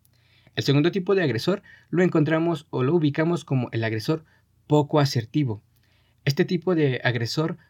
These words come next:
no goza de buena popularidad e incluso hasta puede presentar un comportamiento antisocial. Además, estas agresiones que él realiza, las realiza directamente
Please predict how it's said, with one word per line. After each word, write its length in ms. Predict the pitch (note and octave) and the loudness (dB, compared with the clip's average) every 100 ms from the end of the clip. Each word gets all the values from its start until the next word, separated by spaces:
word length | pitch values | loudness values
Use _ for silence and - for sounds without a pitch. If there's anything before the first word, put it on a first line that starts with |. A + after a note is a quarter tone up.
| _ | _
no 240 | C3+ D3 | 2 4
goza 280 | D#3 F3+ A3 | 2 -2 0
de 60 | F3 | 0
buena 280 | C#3 D3 C#3 | 0 0 -2
popularidad 680 | A#2 A2+ A2 A2+ A2+ D#3 - _ _ - | -6 -4 -6 -6 -6 -6 -10 _ _ 0
e 80 | A#2 | 2
incluso 580 | A#2+ C3+ D3+ C#3+ G3+ - | 2 2 0 2 -2 -4
hasta 300 | B2 - G#2 | -6 -6 -4
puede 220 | C3 D#3 | -2 -2
presentar 480 | D#3 B2 A2 B2 C#3+ | 0 -2 -2 -2 -2
un 100 | D3+ | -2
comportamiento 800 | D3 B2 A#2 G#2+ A2 B2 E3 - | -2 -4 -4 -4 -4 -2 -4 -4
antisocial. 880 | G#2+ G#2 G#2+ - G2+ - C3 G#2 - _ _ _ _ _ _ _ | -6 -6 -10 -10 -10 -2 -2 -2 -8 _ _ _ _ _ _ _
Además, 500 | - D3+ D#3+ F#3 F#3+ - | -2 2 2 2 0 -2
estas 520 | E3+ - - D#3 D3 | -4 -2 0 0 2
agresiones 520 | B2 A2+ - D#3 C#3+ | 0 0 0 0 0
que 140 | C3+ | 0
él 80 | C#3 | 0
realiza, 520 | F3 F#3 F3 - F#3 - _ _ - | 0 0 -2 -4 -6 -8 _ _ 0
las 200 | D#3 F#3 | 0 2
realiza 480 | G3 D#3+ D#3+ F#3 | 2 2 0 0
directamente 920 | F3 C#3 D3 - D#3+ D3 E3 C#3+ A2 | 2 0 0 0 2 2 2 -2 -8